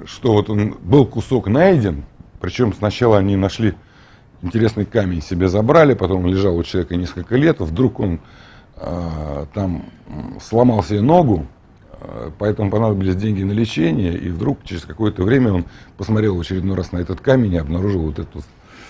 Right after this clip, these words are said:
вот этот след. До этого он его не видел, да? Вот. Но реально там,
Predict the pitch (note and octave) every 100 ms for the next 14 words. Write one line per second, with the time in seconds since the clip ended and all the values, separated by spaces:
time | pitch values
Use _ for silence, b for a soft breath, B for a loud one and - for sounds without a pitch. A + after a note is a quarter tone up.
0 | B B B - A2 - F#2 E2 C#2+ A2+
1 | D3+ A#2+ G#2 A2+ B2+ A#2+ F#2+ D#2 C2+ -
2 | - - - - B B B B B B
3 | - F#2 G2 D#2 F#2 F#3 F#3 B2 C3 F3
4 | F3 D#3 A#2+ C3+ B2+ A2+